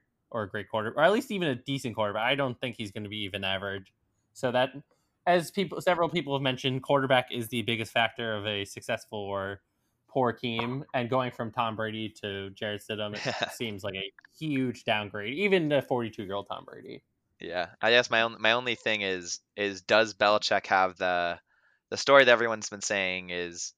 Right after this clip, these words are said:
Speaker 2: does he have that drive that he wants to prove he can win with, you know, someone that they're saying is average? And so that's my only wonder is, is if they will tank, is,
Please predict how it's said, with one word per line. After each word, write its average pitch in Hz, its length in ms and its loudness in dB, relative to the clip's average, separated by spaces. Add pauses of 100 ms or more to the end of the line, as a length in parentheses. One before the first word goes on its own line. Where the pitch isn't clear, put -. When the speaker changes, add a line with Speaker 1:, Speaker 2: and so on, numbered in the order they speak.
(560)
Speaker 2:
does 113 160 6
he 110 140 2
have 101 300 8
that 92 260 4 (100)
drive 95 520 6
that - 80 -14
he 101 120 -10
wants 98 200 -4
to - 80 -14
prove 98 160 -4
he 95 80 -8
can 92 180 -8
win 90 400 -4 (680)
with, 127 200 6 (180)
you 101 60 -6
know, 98 200 2
someone 98 300 -4
that 98 220 0
they're 95 140 0
saying 92 360 -4
is 95 160 -4
average? 107 500 0 (440)
And 95 100 -12
so 98 120 0
that's 110 360 8
my 107 140 2
only 95 640 -6
wonder 107 600 0
is, 117 300 -2
is 95 140 -8
if 95 120 -6
they 95 120 -2
will 92 200 0
tank, 143 380 -4
is, 90 280 -8